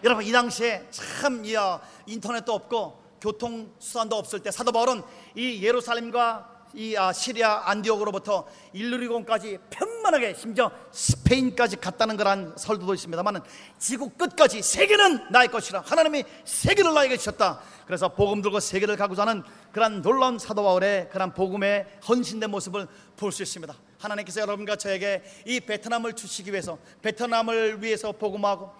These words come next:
우리 한민족이 이 나라 사람들을 위해서 잘못한 것,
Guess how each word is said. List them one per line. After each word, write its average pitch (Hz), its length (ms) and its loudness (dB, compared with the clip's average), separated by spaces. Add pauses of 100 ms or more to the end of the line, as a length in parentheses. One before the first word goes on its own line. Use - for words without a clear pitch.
(200)
우리 226 160 0
한민족이 220 800 -2
이 202 80 -8
나라 214 240 2
사람들을 214 480 -2
위해서 214 240 -2
잘못한 214 560 -4
것, 208 180 -8